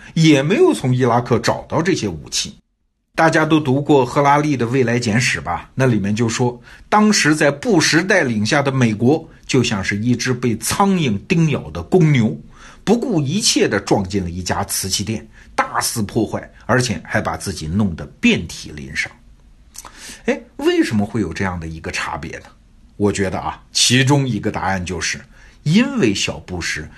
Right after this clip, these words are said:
相信世界上有绝对真理这回事儿。小布什啊，是经常在媒体面前肆无忌惮地谈自己的宗教信仰，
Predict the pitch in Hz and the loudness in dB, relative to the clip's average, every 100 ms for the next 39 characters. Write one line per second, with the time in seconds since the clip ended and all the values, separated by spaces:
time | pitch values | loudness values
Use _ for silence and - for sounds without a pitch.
0 | - - 208 208 233 226 101 - 98 95 | -6 0 2 2 0 -2 -2 -4 -4 -6
1 | 82 80 76 98 80 - 80 78 123 143 | -8 -8 -6 -4 -4 -6 -6 -6 -4 -4
2 | - 143 190 127 - 80 73 - - - | -2 -2 -2 -4 -12 -14 -12 -8 -8 -10
3 | - - - - - - - - 131 156 | -20 -20 -20 -20 -20 -16 -2 2 4 2
4 | 262 - - 95 170 - - 156 156 294 | 0 -2 -2 -4 -6 -4 0 2 0 -2
5 | 311 117 98 104 101 87 82 78 - 80 | -2 -2 -2 -2 -2 -2 -4 -6 -6 -6
6 | 95 87 - 87 - - - 311 131 104 | -6 -6 -8 -8 -6 -4 2 2 2 0
7 | 107 113 104 85 78 - 95 101 101 71 | -2 0 -2 -4 -8 -6 -4 -4 -6 -8
8 | 65 82 95 85 82 - 82 71 | -10 -8 -6 -4 -4 -6 -8 -12